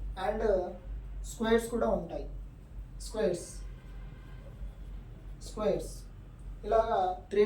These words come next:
టైప్స్ ఉంటాయి. అయితే మనము ఈ యొక్క క్వశ్చన్లో సర్కిల్స్ గురించి, సర్కిల్స్ గురించి డిస్కస్ చేద్దాం. అయితే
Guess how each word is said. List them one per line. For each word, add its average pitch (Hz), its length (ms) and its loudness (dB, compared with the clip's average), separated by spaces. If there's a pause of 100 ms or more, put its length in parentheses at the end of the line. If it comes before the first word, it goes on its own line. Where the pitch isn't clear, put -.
టైప్స్ 202 320 2
ఉంటాయి. 160 240 -2 (540)
అయితే 240 220 4 (300)
మనము 214 260 2 (680)
ఈ 214 80 0
యొక్క 220 200 0 (1200)
క్వశ్చన్లో 247 480 4 (760)
సర్కిల్స్ 220 540 2
గురించి, 214 340 0
సర్కిల్స్ 226 420 2
గురించి 208 300 0
డిస్కస్ 175 340 -2
చేద్దాం. 156 280 -6 (1120)
అయితే 247 220 2